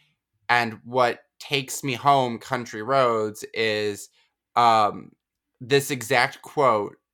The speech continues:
as he's dying slowly on his commode. "It feels like Mount Saint Helen just exploded out of my," you might need to bleep that, but it's the, just, I have to say the quote in full. It's, it's totally worth it. Um,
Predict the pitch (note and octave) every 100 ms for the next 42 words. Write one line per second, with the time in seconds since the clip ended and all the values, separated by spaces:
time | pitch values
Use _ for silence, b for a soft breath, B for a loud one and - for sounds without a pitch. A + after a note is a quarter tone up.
0 | _ _ _ A#2 A#2 A2+ B2+ A#2 G#2+ B2
1 | A#2+ B2 A#2 A#2 - - B2 A#2+ A#2 A2
2 | F#2+ G#2 G#2 A#2 A#2 - C3+ D3 D3 A2
3 | G2+ - b b b b _ _ A#2+ -
4 | B2+ B2+ C3 C#3 C3+ B2+ A#2+ - C3+ C3
5 | B2+ A#2+ A2+ G#2 G#2+ G#2 A2 - - A#2
6 | A#2 A2+ A2+ - G2 G2+ G2+ F#2+ F#2+ F#2
7 | F#2 _ _ _ _ - F#2+ F#2 F#2+ F2+
8 | F2 E2+ - E2 D#2+ - - - _ _
9 | _ G2 F#2 - - - _ A#2 - _
10 | - A2 - G#2+ G#2 F#2+ - G2+ F2+ -
11 | D2+ F2 E2+ D#2+ - - - G#2 F#2 F#2
12 | F2+ F#2 F2 B B B B - A2 G#2+
13 | F#2+ F#2